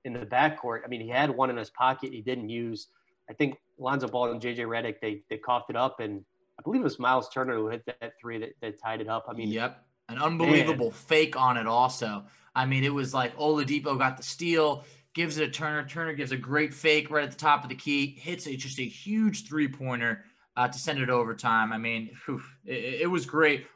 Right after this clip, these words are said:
Speaker 2: on my side of things. But, yeah, a timeout there, I think, could have changed everything for you guys.
Speaker 1: Yeah, so <laughs> that, I mean, that was, I mean, looking back, that, that's looking like a really, uh, critical, crucial point in the Pelicans season so far.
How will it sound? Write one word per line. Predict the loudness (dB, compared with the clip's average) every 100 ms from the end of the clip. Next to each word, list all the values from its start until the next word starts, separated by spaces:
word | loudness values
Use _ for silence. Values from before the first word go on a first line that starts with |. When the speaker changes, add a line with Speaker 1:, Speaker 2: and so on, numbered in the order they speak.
| _
Speaker 2:
on | 2 2 4
my | 6 8 6
side | 2 0 0 -2
of | -6
things. | -6 -4 -4
But, | -4
yeah, | 0 0 -2 -12
a |
timeout | -8 0 0 2 0 0
there, | 0 -2 -2
I | -2 -2
think, | -4
could | -6 -6
have |
changed | -4 -4 0
everything | -2 -2 -6
for | -6
you | -6 -6
guys. | -6 -12 -18 _ _ _ _ _ _ _ _ _ _ _ _ _
Speaker 1:
Yeah, | 8 8 6 0
so | 0 2
<laughs> |
that, | 4 2 4 4 4
I | 6
mean, | 6
that | 8 6 6
was, | 4 4 -6 -16 -14 -16 -6 2
I |
mean, | 4 4
looking | 4 4 6 4
back, | 4 4 2
that, | -2 -2
that's | -6 0
looking | 2 4 4
like | 2 0 -2 -8
a | -4
really, | 2 4 4 2 -6 _ -4
uh, | -2 0 -4 -8
critical, | 0 2 4 0
crucial | 0 0 0 -2
point | -4 -6 -8 -8 -12
in | -12
the | -6
Pelicans | -2 -2 -4 -10
season | -8 -6 -6 -8
so | -6 -8
far. | -8 -8 -4 -2 -2